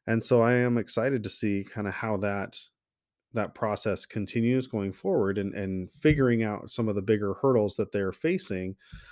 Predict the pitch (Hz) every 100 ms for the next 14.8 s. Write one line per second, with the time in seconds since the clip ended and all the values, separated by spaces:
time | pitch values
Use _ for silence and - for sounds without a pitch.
0 | - _ - 120 135 131 123 - - 120
1 | 120 - _ _ 107 104 123 127 123 -
2 | - 139 143 139 135 - - 147 123 127
3 | 123 - 120 120 - 104 98 - - -
4 | 107 113 117 135 127 104 107 113 160 151
5 | 117 117 120 131 127 123 - - - 139
6 | 135 87 - 104 104 104 104 - 175 143
7 | - 180 120 98 92 - 113 101 98 -
8 | 120 123 123 120 _ - - - _ -
9 | 123 127 127 120 120 - 123 120 120 113
10 | - - 107 110 107 107 101 - 101 98
11 | 95 92 92 90 - _ - 98 95 -
12 | - 131 117 110 104 98 107 107 110 98
13 | 95 90 117 117 107 101 101 98 - 104
14 | 95 95 107 107 95 95 92